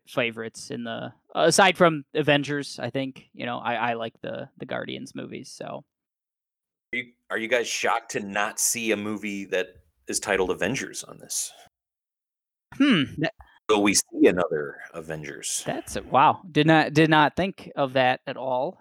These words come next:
Speaker 1: Um, they gotta use that. They got, I mean, just from a practical standpoint or a <laughs> business standpoint, you can't just throw away that title. Um,
Speaker 2: Avengers versus X-Men, baby.
Speaker 1: Oh boy.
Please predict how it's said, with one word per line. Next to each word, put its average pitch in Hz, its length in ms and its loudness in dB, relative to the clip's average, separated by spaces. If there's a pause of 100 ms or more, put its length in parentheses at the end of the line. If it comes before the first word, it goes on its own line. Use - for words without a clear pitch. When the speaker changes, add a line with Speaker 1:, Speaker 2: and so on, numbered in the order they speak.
(160)
Speaker 1:
Um, 131 600 -2 (800)
they 214 100 6
gotta 139 240 2
use 131 260 0
that. 120 320 2 (260)
They 147 160 6
got, 120 280 2
I 160 320 4
mean, 175 160 4
just 190 320 2
from 175 160 6
a 147 80 6
practical 156 440 0
standpoint 151 520 2
or 131 100 -2
a 131 60 -4
<laughs> - 0 -
business 156 420 2
standpoint, 190 600 0
you 151 40 -10
can't 180 220 -2
just 156 180 -2
throw 147 280 4
away 143 420 0 (340)
that 139 200 -4
title. 196 480 0 (200)
Um, 135 380 -8 (1400)
Speaker 2:
Avengers 101 480 2
versus 127 240 6
X-Men, 131 420 4
baby. 113 440 4
Speaker 1:
Oh 117 180 -2
boy. 113 520 0